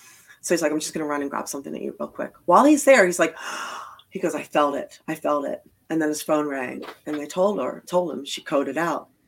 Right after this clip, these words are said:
and she died. And she had a pulmonary embolism, which is a blood clot.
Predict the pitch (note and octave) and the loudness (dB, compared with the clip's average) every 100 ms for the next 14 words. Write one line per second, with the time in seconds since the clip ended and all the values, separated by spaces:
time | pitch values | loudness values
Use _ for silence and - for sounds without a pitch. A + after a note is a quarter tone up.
0 | _ _ D3+ - D3+ D#3 E3+ C3+ B2 - | _ _ -12 -8 -4 2 2 0 -6 -12
1 | _ _ - - _ _ _ _ _ - | _ _ -20 -20 _ _ _ _ _ -2
2 | E3 C#3+ C#3+ C#3 _ _ _ _ - D#3+ | 0 2 -2 -6 _ _ _ _ -4 -2
3 | D3+ C#3 C#3+ D3+ C#3+ C#3 C#3 C#3 D#3+ C3+ | 0 -2 -2 -6 -4 -2 -2 -2 -2 -4
4 | A#2 - - - D3+ C3+ C#3+ D#3 E3 - | -8 -12 -12 -14 -12 -10 -8 -6 -6 -6
5 | - - | -10 -10